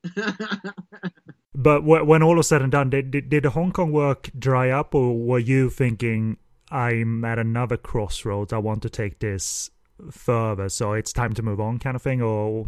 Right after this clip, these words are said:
Speaker 2: what was the thought process?
Speaker 1: No, no, no, things changed. I, I wasn't sure how long I was going to stay there. I was actually, you know, doing really, really well,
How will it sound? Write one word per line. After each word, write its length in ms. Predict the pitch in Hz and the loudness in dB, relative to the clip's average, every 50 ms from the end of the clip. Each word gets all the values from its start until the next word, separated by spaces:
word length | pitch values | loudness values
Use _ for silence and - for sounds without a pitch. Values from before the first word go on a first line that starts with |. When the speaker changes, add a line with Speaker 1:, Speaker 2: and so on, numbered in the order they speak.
| - - | -8 -4
Speaker 2:
what 200 | 127 123 123 117 | 0 0 2 2
was 140 | 120 113 - | 2 2 2
the 80 | 139 | 0
thought 220 | - - 120 110 - | 0 0 -2 -2 -2
process? 420 | 120 117 107 - - - - - - - - _ _ _ _ _ _ _ _ _ | -4 -4 -6 -8 -12 -14 -16 -18 -20 -20 -20 _ _ _ _ _ _ _ _ _
Speaker 1:
No, 140 | - 190 175 170 | -10 -8 -8 -8
no, 120 | 160 156 | -8 -10
no, 140 | 160 156 156 | -10 -12 -12
things 320 | 156 - 196 185 180 175 | -10 -8 -8 -8 -8 -8
changed. 440 | - - 180 175 165 151 147 - - - | -8 -6 -4 -4 -4 -6 -10 -12 -12 -8
I, 140 | 170 165 160 - | -8 -8 -8 -8
I 120 | 147 175 170 | -8 -8 -8
wasn't 360 | 160 180 202 196 185 170 - | -6 -6 -6 -6 -8 -10 -10
sure 180 | - 165 147 | -10 -10 -10
how 180 | 143 143 160 175 | -10 -8 -6 -6
long 180 | 165 156 147 139 | -4 -6 -6 -8
I 40 | 131 | -10
was 120 | 139 131 | -12 -12
going 160 | - 143 139 | -12 -12 -12
to 60 | 135 - | -12 -14
stay 260 | - - 143 139 139 | -14 -12 -10 -10 -10
there. 180 | 135 131 135 | -8 -8 -8
I 40 | 131 | -6
was 180 | 131 143 147 175 | -4 -4 -4 -4
actually, 560 | 180 123 - - - 151 143 139 135 135 131 _ _ _ - | -4 -4 -4 -4 -2 -2 -2 -2 -2 -6 -8 _ _ _ -6
you 120 | 156 156 | -4 -2
know, 120 | 147 135 131 | -2 -2 -2
doing 360 | 117 - 156 165 151 143 135 | -2 0 2 2 2 2 2
really, 300 | 143 156 147 139 139 131 | 2 2 2 2 0 0
really 260 | 127 139 135 131 131 123 | -2 -4 -4 -4 -4 -2
well, 440 | 131 147 156 143 131 127 107 - | 0 0 0 0 -2 -4 -6 -12